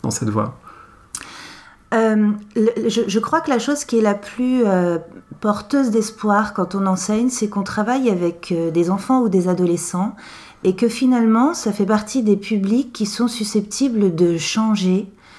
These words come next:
Speaker 2: et notamment de changer d'avis, euh, de changer d'idée, euh, d'évoluer, euh, et tout, leur pensée n'est pas aboutie. Et ça, je trouve que c'est génial, parce que, euh, parce que voilà, c'est, c'est une projection aussi sur, euh,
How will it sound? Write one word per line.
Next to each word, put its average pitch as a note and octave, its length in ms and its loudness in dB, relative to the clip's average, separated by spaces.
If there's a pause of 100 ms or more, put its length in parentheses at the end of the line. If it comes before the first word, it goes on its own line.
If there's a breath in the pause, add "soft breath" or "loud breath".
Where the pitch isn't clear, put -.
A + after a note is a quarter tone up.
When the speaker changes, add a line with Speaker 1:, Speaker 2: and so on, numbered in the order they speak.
(320 loud breath)
Speaker 2:
et E3 100 -2
notamment G3 440 2
de A#3 140 2
changer G#3 400 0
d'avis, F#3+ 840 0
euh, F#3 60 2
de E3+ 320 0
changer G3 420 -2
d'idée, G3+ 760 2
euh, F#3 120 2
d'évoluer, G3+ 1160 2
euh, F3+ 80 2 (320 loud breath)
et G3+ 200 0
tout, - 140 -8 (100)
leur G#3 260 0
pensée B3+ 300 0
n'est B3 120 2
pas A#3+ 240 0
aboutie. G#3 800 -4
Et G#3 100 4
ça, A#3 160 0
je C4+ 80 -2
trouve - 260 -6
que G#3+ 120 4
c'est F#3 380 2
génial, G3+ 560 2 (520 loud breath)
parce F3 240 -4
que, - 180 -4
euh, D#3+ 420 2
parce D#3 260 -4
que - 120 -6
voilà, G3 200 2
c'est, D#3+ 260 -2
c'est D#3 160 -4
une D#3 120 0
projection G3+ 580 2
aussi - 300 -2
sur, F3+ 440 -2
euh, D#3 220 2